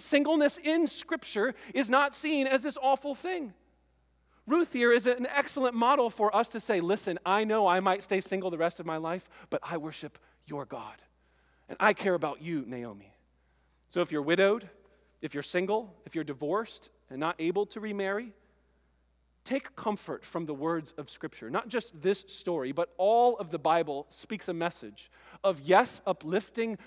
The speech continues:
the beauty and the glory of marriage, but also read First Corinthians seven later today and see how Paul talks about the beauty and goodness of singleness. There is no shame, my friend, if you're here today and you're a single man or woman. You can stay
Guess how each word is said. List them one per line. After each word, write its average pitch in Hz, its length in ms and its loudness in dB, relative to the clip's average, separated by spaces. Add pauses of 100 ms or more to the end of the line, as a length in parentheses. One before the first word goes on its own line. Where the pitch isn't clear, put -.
(100)
the 156 100 -2
beauty 220 480 -2
and 185 140 -4
the 160 40 -4
glory 165 420 2
of 170 120 -2
marriage, 170 580 -4 (560)
but 214 200 0
also 208 480 2
read 208 320 -4
First 233 240 -4
Corinthians 214 420 -4
seven 220 300 -2
later 220 200 -2
today 226 380 -2
and 190 160 -6
see 240 280 -6
how 202 180 -4
Paul 240 340 0
talks 247 320 -4
about 214 220 -2
the 175 80 -6
beauty 220 420 -8
and 175 140 -8
goodness 208 320 -6
of 190 80 -20
singleness. 113 420 -14 (920)
There 185 140 6
is 185 120 4
no 220 140 4
shame, 240 300 0
my 175 140 2
friend, 190 260 -2
if 170 100 -6
you're 185 120 -4
here 196 120 0
today 190 280 0
and 165 80 -4
you're 156 100 -4
a 143 40 -6
single 196 460 -4 (280)
man 185 340 0
or 175 300 -2
woman. 147 400 -4 (720)
You 123 120 -6
can 190 160 -2
stay 208 420 2